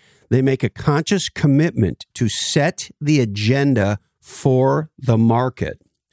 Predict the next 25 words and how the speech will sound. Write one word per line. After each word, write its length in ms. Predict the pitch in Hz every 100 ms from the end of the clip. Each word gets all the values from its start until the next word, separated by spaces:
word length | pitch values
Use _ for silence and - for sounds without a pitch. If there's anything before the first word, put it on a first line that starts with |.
| _ _ _ _ _
so 280 | - - 131
that 200 | 127 120
they 680 | 110 131 220 190 101 92 -
are 140 | 107
not 180 | 107 104
compared 380 | 107 95 104 95
to 140 | 92
others, 520 | 95 101 165 190 - _ _ _ _ _ _
but 120 | -
all 240 | 104 104 110 -
others 580 | 156 110 95 101 - - _ _ _ _ _ _ _
are 100 | -
compared 480 | - 95 - 104 90
to 100 | -
them. 420 | 92 87 - 107 - _ _ _ _ _ _ _ _ _ _ _ _ _ _ _ -
And 260 | 117 107
this, 580 | 101 131 110 - - -
in 120 | - 107
this 240 | 101 - -
eighteen 600 | 110 - - 117 117 120
to 140 | - 101
thirty-six 560 | - 104 110 110 -
month 300 | 110 107 110 - _
battle, 540 | - 104 90 - 101 110 _ _ _ _ _ _ _ _ _ _
is 400 | 117 107 107 101